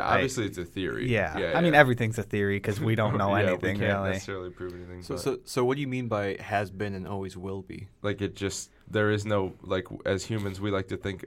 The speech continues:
Speaker 2: of things having a beginning and an end, but there is no beginning and an end. It's just infinite.
Speaker 3: Interesting.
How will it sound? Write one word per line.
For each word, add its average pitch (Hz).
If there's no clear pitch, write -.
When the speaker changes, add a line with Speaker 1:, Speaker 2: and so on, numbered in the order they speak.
Speaker 2:
of -
things 98
having 95
a 95
beginning 92
and 90
an 87
end, 110
but 92
there 90
is 90
no 90
beginning 87
and 87
an 90
end. 87
It's -
just -
infinite. 87
Speaker 3:
Interesting. -